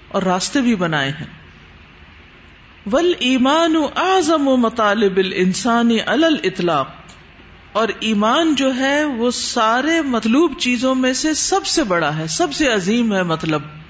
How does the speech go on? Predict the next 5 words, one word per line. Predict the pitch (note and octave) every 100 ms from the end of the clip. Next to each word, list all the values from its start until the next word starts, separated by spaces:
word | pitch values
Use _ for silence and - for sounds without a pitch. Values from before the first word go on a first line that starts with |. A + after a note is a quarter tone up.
| - - - - - - - - - -
مقصد، | F#3+ F#3 - G3 D3+ - - - - - - - - -
یعنی | F#3 G3
ایمان | G#3 G3+ G#3 C4 D4+
کا | C#4
حصول | G#3 G3+ - A#3+ D#4+ G4